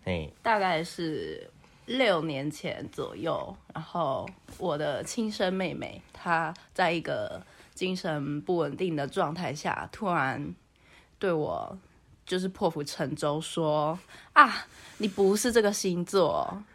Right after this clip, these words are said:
Speaker 2: 然后她就给了我一个网站，说：“你快去查查。”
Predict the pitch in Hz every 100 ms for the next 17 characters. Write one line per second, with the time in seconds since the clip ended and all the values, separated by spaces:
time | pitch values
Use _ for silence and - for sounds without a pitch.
0 | - - - 170 175 190 185 190 185 160
1 | 156 151 160 165 156 - 156 - - 190
2 | - - 180 156 160 175 - - - -
3 | - 202 196 269 226 233 220 190 143 -
4 | 165 -